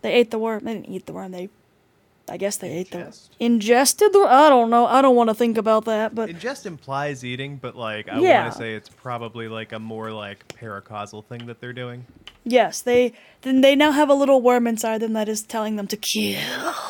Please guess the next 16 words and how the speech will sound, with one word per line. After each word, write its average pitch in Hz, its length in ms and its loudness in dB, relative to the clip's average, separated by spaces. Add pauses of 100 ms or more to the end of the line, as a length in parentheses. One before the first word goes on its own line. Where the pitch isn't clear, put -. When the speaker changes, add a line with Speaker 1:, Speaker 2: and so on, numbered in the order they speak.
(720)
Speaker 1:
So, 208 360 -4 (680)
they 254 120 4
go 277 140 4
back 269 260 4
up 254 280 2 (840)
to, 247 520 0
uh, 214 360 -4 (680)
the 214 480 -2 (220)
floating 254 400 2
islands 226 680 -2 (140)
of, 214 600 -2
like, 202 140 -10 (180)
their 214 120 -8
people 214 440 -8 (160)
above 208 240 -4
Fundament 208 420 -8